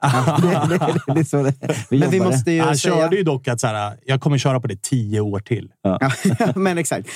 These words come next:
Speaker 3: Men vi har ju, vi har ju pratat mycket om den jinxen som liksom Tuttosvenskan har varit, som vi drog igång. Att alla vi som är med här, det går åt helvete för allt vi håller kärt.
Speaker 1: Ja,
Speaker 3: <laughs>
Speaker 1: ja.
Speaker 3: Eh, men, eh, det kan ju bli en lite fördel dig där, för idag kan väl ni gå om A I K, va?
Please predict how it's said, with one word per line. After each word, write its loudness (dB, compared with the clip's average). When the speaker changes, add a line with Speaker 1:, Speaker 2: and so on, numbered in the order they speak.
Speaker 3:
Men 2
vi 2
har 0
ju, 0
vi -2
har 0
ju -2
pratat -2
mycket -2
om 2
den 2
jinxen 0
som 0
liksom 0
Tuttosvenskan 0
har 0
varit, -2
som 0
vi 2
drog 0
igång. 0
Att -2
alla 2
vi 0
som 0
är 2
med 2
här, 0
det -2
går 0
åt -2
helvete 0
för 2
allt -2
vi 0
håller 0
kärt. -2
Speaker 1:
Ja, 2
Speaker 3:
<laughs> 0
Speaker 1:
ja. -2
Speaker 3:
Eh, 0
men, 2
eh, 0
det -4
kan 0
ju 0
bli 0
en 2
lite -2
fördel 0
dig 0
där, -2
för -2
idag 0
kan 0
väl 2
ni 2
gå 0
om 0
A 0
I -2
K, -2
va? -8